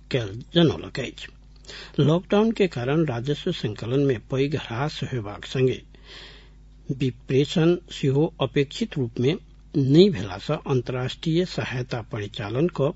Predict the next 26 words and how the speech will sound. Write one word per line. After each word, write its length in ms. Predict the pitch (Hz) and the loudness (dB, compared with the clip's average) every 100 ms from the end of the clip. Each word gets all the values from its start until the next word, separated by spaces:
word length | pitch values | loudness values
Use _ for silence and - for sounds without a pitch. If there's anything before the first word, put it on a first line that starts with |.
| 101 | -4
बजट 420 | 107 123 147 - | -2 -2 -2 -2
निर्माण 560 | 127 117 110 101 127 143 | -2 0 -2 -4 -2 0
में 160 | 151 185 | 0 -2
सरकार 520 | - 101 - 107 98 | -6 -8 -8 -8 -8
जुटल 360 | 107 113 156 196 | -8 -4 -4 -4
अर्थमंत्री 520 | - 143 - 143 139 165 | -6 -6 -2 -2 -2 -4
डॉक्टर 340 | - - 143 | -6 -8 -6
युवराज 420 | 147 131 - - | -4 -4 -8 -14
खतिवाड़ा 500 | - 131 98 101 - 135 | -14 -12 -10 -12 -10 -6
जानकारी 440 | 82 - - 87 | -4 -4 -6 -10
देलनि। 480 | 101 113 110 - - - - - - - - | -8 -6 -8 -14 -20 -20 -20 -16 -16 -16 -2
लॉकडाउन 600 | 127 139 170 190 202 254 | 2 4 2 2 2 2
अवधि 340 | 143 120 120 117 | 0 -2 -2 -4
में 140 | 107 | -6
सेहो 320 | - 107 120 185 - | -6 -4 -4 -4 -2
अगिला 340 | - 135 139 160 202 | 2 2 2 0 -2
आर्थिक 540 | 139 120 117 - 160 156 101 - | -4 -4 -6 -6 -4 -4 -12 -12
वर्षक 500 | - 110 123 - 160 - | -8 -6 -4 -4 -4 -4
बजट 460 | 110 95 117 135 | -6 -4 0 0
सहित 440 | - - 107 170 - | -2 -8 -4 -4 -4
विषय 320 | 104 - 123 | -8 -4 0
में 240 | 135 156 254 - - - | 2 2 -2 -12 -18 -16
संघीय 480 | - 139 135 147 180 | -6 2 2 4 0
संसदक 600 | 196 135 120 131 123 165 | 0 -2 -2 -2 -4 -4
अर्थ 200 | 123 120 | -6 -10
समिति 520 | - 131 113 110 120 | -8 -4 -2 -4 -6